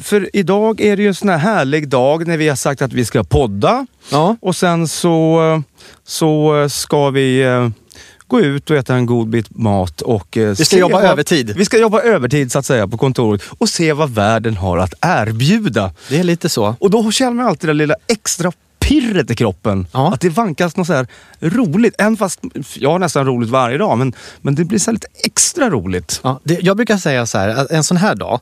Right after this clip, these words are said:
Speaker 1: Ja.
Speaker 2: när vi ses, vi, eh, vi jobbar, om man nu kallar det här för jobb, och sen så går man ut och äter en bit mat. Så ska livet vara när det är som sämst.
Speaker 1: Exakt. Du, eller, eller ja. Eller, nej. Hur, hur, hur menar du nu?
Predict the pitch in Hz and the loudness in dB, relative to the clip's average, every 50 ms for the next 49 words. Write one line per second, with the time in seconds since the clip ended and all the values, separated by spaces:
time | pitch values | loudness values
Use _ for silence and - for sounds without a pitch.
0 | _ _ - 117 127 143 135 131 135 135 135 - - - 120 113 117 113 - - | _ _ -4 0 0 0 0 0 0 -2 -4 -2 -2 -2 0 0 0 0 -2 -4
1 | - - - 135 120 117 110 107 113 117 113 110 107 101 - - - - - - | -8 -8 -8 -6 -6 -4 -4 -2 0 0 2 2 0 -2 -4 -10 -18 -18 -18 -18
2 | - - - 120 120 135 127 117 107 117 117 127 123 123 123 120 113 - - 117 | -16 -8 -2 0 2 2 2 2 2 2 2 2 2 0 0 0 0 0 0 -2
3 | 113 113 107 107 110 107 - 123 107 107 104 123 120 113 107 - 123 113 - 123 | 0 0 0 0 0 0 0 -2 0 0 0 0 -2 -4 -8 -6 -4 -2 -2 0
4 | 110 104 - 123 113 113 110 110 107 107 107 104 - 110 101 - 110 107 101 107 | 0 0 -2 -2 -2 0 0 0 0 0 -2 -2 -2 -4 -4 -2 -4 -4 -4 -4
5 | 95 - 101 90 90 - - - - - 208 214 262 247 - - - 226 214 190 | -4 -4 -2 -2 -2 -2 -2 -2 0 2 2 2 2 0 -2 -4 -2 -2 -2 0
6 | 147 131 120 123 117 113 127 127 - - 90 90 87 87 90 90 - - 117 113 | -2 -2 -2 -2 -2 -2 -2 -4 -4 -4 -2 -2 0 -2 -2 -6 -8 -8 -4 -2
7 | 120 131 147 - 92 87 85 - - - 160 175 165 - - 214 - 170 - - | -2 -2 -2 -4 -4 -6 -6 -4 -4 -2 0 0 2 2 0 0 -2 -2 -2 -4
8 | - - - - 180 - - 247 165 113 - - 147 - 175 196 - _ _ _ | -4 -4 -2 -4 -2 0 2 2 2 0 -2 -6 -10 -8 -6 -8 -8 _ _ _
9 | _ _ - 113 175 175 160 156 - - - - - 160 151 131 95 80 - _ | _ _ -6 -2 -2 0 0 -2 -6 -8 -10 -6 -2 0 0 0 0 -2 -8 _
10 | - - - 147 175 - - 180 220 202 180 170 185 208 190 - _ _ _ - | -10 -4 0 0 0 0 -2 -6 -4 0 0 0 0 0 -4 -8 _ _ _ -4
11 | - 175 175 170 180 165 156 160 170 165 160 151 139 - _ _ _ _ _ _ | -2 -2 0 0 -2 -2 0 0 0 2 2 0 -2 -4 _ _ _ _ _ _
12 | _ _ _ _ _ _ - 156 170 170 170 160 165 175 180 160 110 80 | _ _ _ _ _ _ -2 0 2 2 2 0 0 -2 0 0 -2 -2